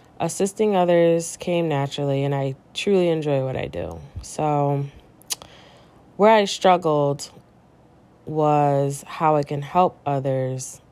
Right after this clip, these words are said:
when I had so many distractions in my life. For many years, I held more than one job while trying to raise my children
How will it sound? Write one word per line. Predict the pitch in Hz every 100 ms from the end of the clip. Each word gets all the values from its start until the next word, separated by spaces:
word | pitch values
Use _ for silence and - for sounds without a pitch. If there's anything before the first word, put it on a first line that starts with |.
| _
when | - 147
I | 143
had | 147 139 131
so | - - 151
many | 147 139
distractions | 135 135 - 110 131 - - 123 127
in | 78
my | 82
life. | 78 76 76 - - - _ _ _ - - _ _ - _
For | - 160
many | 160 156 160
years, | 170 175 170 170 - -
I | 160
held | 160 151
more | 156 156
than | 156
one | 147 143
job | 139 143 143 151 165 - - -
while | 147 147
trying | 143 151 147
to | 143
raise | 143 143
my | 143 135
children | 131 143 147 160 175 180